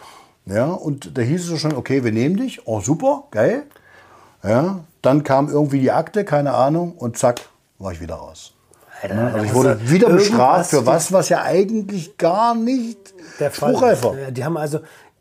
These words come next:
Speaker 2: jeder, der diese Akte sieht, denkt, du schmuggelst Stoff in den Knast.
Speaker 1: Ist ja auch verständlich, ist ja auch verständlich. Da stehen Anschuldigungen drin, aber keine Gegendarstellung oder irgendwelche Freisprüche.
Speaker 2: Aber das muss doch da rein.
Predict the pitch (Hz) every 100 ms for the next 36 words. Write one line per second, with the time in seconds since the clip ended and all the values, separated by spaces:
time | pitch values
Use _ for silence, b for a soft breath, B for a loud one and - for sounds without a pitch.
0 | _ 160 180 214 185 165 170 147 139 -
1 | 156 - 180 135 131 131 - - - 139
2 | 160 - _ 147 131 139 139 139 - 120
3 | 120 110 104 98 - B B B B 202
4 | 180 190 - 165 226 262 156 98 - 139
5 | 123 151 - - 202 208 127 123 - 135
6 | 131 123 151 170 180 180 180 131 151 233
7 | 262 - _ - 123 127 - - 113 117
8 | 143 175 214 233 233 196 - 120 147 180
9 | 175 165 180 185 214 226 202 - 143 143
10 | 151 147 139 - 143 160 - 92 82 123
11 | 110 117 151 - - - 180 - - -
12 | - 240 403 - 123